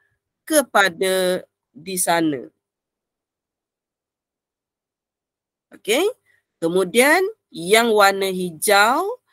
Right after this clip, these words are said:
madam salin sahaja. Warna hijau, eh. Tujuh X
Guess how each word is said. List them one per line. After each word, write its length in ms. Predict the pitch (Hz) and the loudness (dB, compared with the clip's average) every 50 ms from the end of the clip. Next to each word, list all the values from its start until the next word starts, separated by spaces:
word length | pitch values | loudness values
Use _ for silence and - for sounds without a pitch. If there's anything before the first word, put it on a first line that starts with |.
| _ _ _ _ | _ _ _ _
madam 320 | - - 214 226 214 254 | -8 -4 -4 -4 -2 0
salin 400 | 254 247 262 247 254 285 294 294 | 0 0 0 0 0 -2 -2 -4
sahaja. 720 | 285 - - 208 190 185 180 160 156 - 156 139 131 - - | -4 -4 -4 -2 -2 -2 -4 -4 -6 -10 -10 -10 -10 -12 -10
Warna 240 | 151 165 175 190 190 | -8 -6 -6 -6 -6
hijau, 480 | 190 180 165 - 185 151 139 147 175 | -8 -10 -6 -4 -2 -2 -2 -2 -2
eh. 160 | 240 320 415 508 - _ _ _ _ _ _ _ _ _ _ _ | -4 -4 -4 -6 -10 _ _ _ _ _ _ _ _ _ _ _
Tujuh 800 | _ 180 175 170 170 151 139 _ - 214 226 262 302 349 381 403 - _ _ _ _ _ _ _ _ _ - | _ -4 -2 -2 -4 -6 -6 _ 0 2 2 2 2 0 -2 -6 -10 _ _ _ _ _ _ _ _ _ -4
X 680 | 220 247 233 185 147 - - _ - - - - - | -2 0 0 0 -2 -4 -6 _ -4 -2 -2 -2 -4